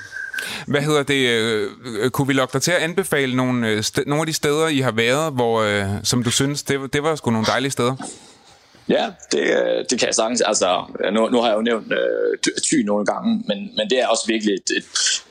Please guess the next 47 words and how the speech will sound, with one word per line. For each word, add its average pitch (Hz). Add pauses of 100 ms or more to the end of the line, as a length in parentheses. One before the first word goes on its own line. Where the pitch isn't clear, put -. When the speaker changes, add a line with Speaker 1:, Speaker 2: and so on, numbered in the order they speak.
Speaker 2:
et 107
flot 120
sted. 113 (440)
Og, 92 (240)
og -
det 104
er 113
jo 95
også 117
måske 113 (380)
det -
er 107
en 131
af 101
de 98 (140)
meget 139
få 117
steder 107
her 107 (400)
i -
Danmark, 127
hvor 98
man 98
ligesom 104
får 123
den 104
her 104
fornemmelse 104 (120)
af, 95 (1300)
af 117 (100)
vildmark, 117
af 107
ødemark, 110 (240)
øh, 104 (100)
fordi 113
der 110
er 110
så 120
meget 107
vild 117
natur, 98 (140)
og -
der -
er 110
så 110
få 120
mennesker, 101